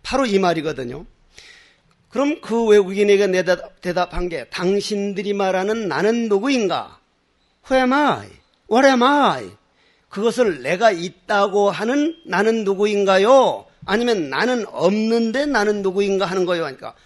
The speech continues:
"내가 있는, 있어서 나는 누구인가?" 합니다. 그러면 화두에서 말하는 어째서 하는 의심과 나는 누구인가 하는 의심은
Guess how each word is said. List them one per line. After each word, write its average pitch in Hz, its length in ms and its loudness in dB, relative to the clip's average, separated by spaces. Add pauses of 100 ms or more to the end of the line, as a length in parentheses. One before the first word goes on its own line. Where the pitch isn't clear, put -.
(240)
"내가 240 280 0
있는, 269 480 2
있어서 254 680 0 (200)
나는 220 340 2
누구인가?" 180 460 -2
합니다. 151 320 -10 (400)
그러면 220 600 2 (140)
화두에서 175 1000 -2
말하는 170 760 0 (1080)
어째서 185 500 0
하는 208 280 4
의심과 208 640 2 (160)
나는 202 460 0
누구인가 196 520 0
하는 196 200 2
의심은 208 420 -2